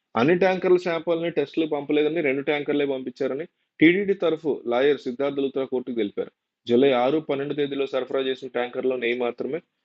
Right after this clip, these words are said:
టెస్టులకు పంపాం. ఆ శాంపుల్స్ ప్రకారం నెయ్యి కలుషితమైందని తేలింది. అదే సమయంలో సప్లయర్ గతంలో నాలుగు ట్యాంకర్లు సరఫరా చేశాడు. ఆ నెయ్యిని లడ్డూల తయారీలో ఉపయోగించాం కాబట్టి కల్తీ నెయ్యి వినియోగం జరిగిందని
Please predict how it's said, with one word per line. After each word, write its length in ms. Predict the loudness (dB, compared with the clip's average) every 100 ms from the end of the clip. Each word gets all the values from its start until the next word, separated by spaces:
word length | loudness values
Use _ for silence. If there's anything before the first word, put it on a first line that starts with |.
| _ 2
టెస్టులకు 340 | 2 6 4
పంపాం. 380 | 4 -2 0 -6 -4
ఆ 100 | -4
శాంపుల్స్ 500 | 0 0 2 0 4
ప్రకారం 360 | 4 4 2 2
నెయ్యి 160 | 0
కలుషితమైందని 600 | 2 0 -2 -4 -2 -4
తేలింది. 360 | -2 -2 -2 -2
అదే 160 | 0
సమయంలో 500 | 0 -2 -6 -4 -6 -8 _ _ _
సప్లయర్ 400 | 2 4 6 6
గతంలో 380 | 6 2 0 -2
నాలుగు 280 | -2 -2 -2
ట్యాంకర్లు 300 | -2 -2 -2
సరఫరా 320 | -2 -4 0
చేశాడు. 320 | 0 0 0
ఆ 80 | 0
నెయ్యిని 260 | -2 -2 0
లడ్డూల 300 | 0 2 2
తయారీలో 320 | 0 0 -2
ఉపయోగించాం 440 | 0 -2 -2 -8
కాబట్టి 360 | -2 -2 0 -4
కల్తీ 340 | 0 2 2
నెయ్యి 180 | 0 0
వినియోగం 320 | 0 -2 -2
జరిగిందని 360 | 0 -2 -4 -6